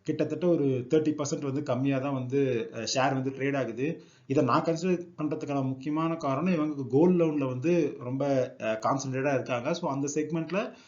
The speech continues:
இது ஒரு நல்ல வேல்யூவா இருக்கு. அடுத்து, அ, ஹிந்துஸ்தான் ஜிங்க். அந்த ஷேர் வந்து ஏழு பர்சன்ட் கீழே விழுந்திருக்கு. வேதாந்தா வந்து அவங்களோட ப்ரமோட்டர் ஷேர்ஸ் வந்து எக்ஸிட் பண்ணியிருந்தாங்க. அதனால வந்து அந்த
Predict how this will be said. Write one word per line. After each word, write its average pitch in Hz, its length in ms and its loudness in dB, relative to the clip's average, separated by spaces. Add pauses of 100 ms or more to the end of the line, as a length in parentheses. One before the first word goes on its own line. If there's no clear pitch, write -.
(100)
இது 151 160 4
ஒரு 143 140 6
நல்ல 143 200 6
வேல்யூவா 131 380 4
இருக்கு. 127 460 -6 (640)
அடுத்து, 170 340 2 (540)
அ, 131 40 -12 (360)
ஹிந்துஸ்தான் 175 440 4
ஜிங்க். 151 260 -2 (220)
அந்த 127 280 -4
ஷேர் 151 200 -2
வந்து 156 280 -4
ஏழு 156 180 2
பர்சன்ட் 160 340 -6
கீழே 156 200 2
விழுந்திருக்கு. 131 640 -2 (180)
வேதாந்தா 160 460 2
வந்து 139 380 2
அவங்களோட 117 600 -6 (640)
ப்ரமோட்டர் 156 400 -4
ஷேர்ஸ் 131 220 -4
வந்து 131 220 -4
எக்ஸிட் 139 240 -4
பண்ணியிருந்தாங்க. 123 560 -4 (420)
அதனால 151 360 6
வந்து 143 180 4
அந்த 139 120 4